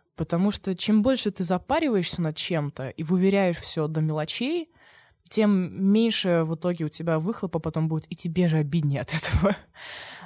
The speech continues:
И у нас был супер гость, э, потом мы там говорили тоже с Дэвидом Черчем про постхоррор, вообще у него книга вышла, он единственный, кто про это говорит, э, с-, на, на серьезном прям научном уровне.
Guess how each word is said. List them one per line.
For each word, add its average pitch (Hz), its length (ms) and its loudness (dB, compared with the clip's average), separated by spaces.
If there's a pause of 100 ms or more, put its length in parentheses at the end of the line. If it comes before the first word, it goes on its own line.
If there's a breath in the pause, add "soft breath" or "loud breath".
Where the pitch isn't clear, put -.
(200 loud breath)
И 220 600 4
у 185 80 -6
нас 220 240 0
был 220 260 0
супер 214 380 -8
гость, 180 760 -4
э, 147 1200 -6
потом 175 300 -4
мы 190 140 0
там 175 180 -2
говорили 175 380 0
тоже 175 380 -2
с 156 120 -6
Дэвидом 165 400 -2
Черчем 175 640 -2
про 170 200 -2
постхоррор, 175 640 -2
вообще 156 280 -4
у - 20 -2
него 165 160 -2
книга 202 320 -4
вышла, 175 320 -4
он 165 80 0
единственный, 175 460 -2
кто - 120 -8
про 156 140 0
это 156 140 -6
говорит, 147 540 -6
э, 143 680 -8 (220)
с-, - 240 -10
на, 156 240 0
на 160 180 -6
серьезном 165 680 -2
прям 151 200 -4
научном 156 480 -4
уровне. 175 460 0